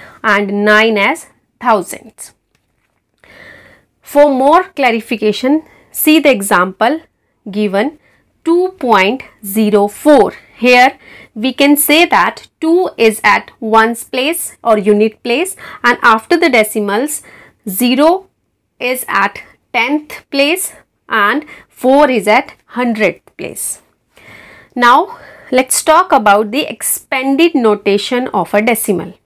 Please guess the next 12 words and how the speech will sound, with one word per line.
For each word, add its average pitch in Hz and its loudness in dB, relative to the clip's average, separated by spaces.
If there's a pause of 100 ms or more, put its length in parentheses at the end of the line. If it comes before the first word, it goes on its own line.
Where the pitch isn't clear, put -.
(760)
Decimals 320 0
can 247 -2
be 240 -8
expressed - -4
in 220 -2
expanded 240 -4
notations, 196 -6 (180)
like 202 0 (680)
if 285 -4
given 262 2
value 226 2
is 220 2